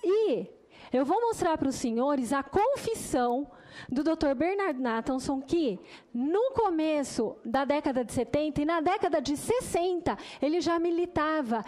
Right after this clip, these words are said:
ferozmente pela legalização do aborto.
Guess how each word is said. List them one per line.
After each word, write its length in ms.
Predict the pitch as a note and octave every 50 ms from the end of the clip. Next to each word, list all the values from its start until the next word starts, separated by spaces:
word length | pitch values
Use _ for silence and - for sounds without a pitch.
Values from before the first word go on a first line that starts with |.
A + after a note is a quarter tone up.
| - - -
ferozmente 1040 | - - - - G#4 A4+ A#4+ B4 A4+ G#4+ G4+ G4+ D#4 - D#4+ D#4 E4 F4 D#4+ -
pela 240 | - E4+ E4 E4+ D#4+
legalização 580 | D#4+ D#4+ D#4+ D#4 D4+ D4+ D4+ E4 - - D#4 D#4
do 80 | D#4
aborto. 500 | D#4 D#4 C4+ C#4 C4+ C4+ C4+ C4+ - F#3